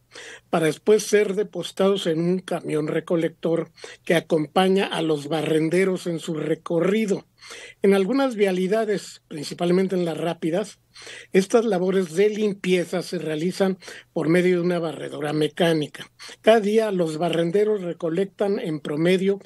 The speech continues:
setecientas veinte toneladas de residuos sólidos a lo largo y ancho de la Ciudad de México.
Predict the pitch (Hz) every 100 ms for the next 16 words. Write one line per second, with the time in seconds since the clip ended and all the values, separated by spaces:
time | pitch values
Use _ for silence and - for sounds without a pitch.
0 | - - - - 175 175 170 - 220 240
1 | 214 175 156 220 233 - 208 - 190 165
2 | 156 156 180 247 262 170 165 147 139 175
3 | 170 170 - 175 165 165 190 - - -
4 | - - - - 147 156 156 170 165 185
5 | 339 165 156 156 - 170 160 139 135 143
6 | 139 156 147 156 185 196 175 -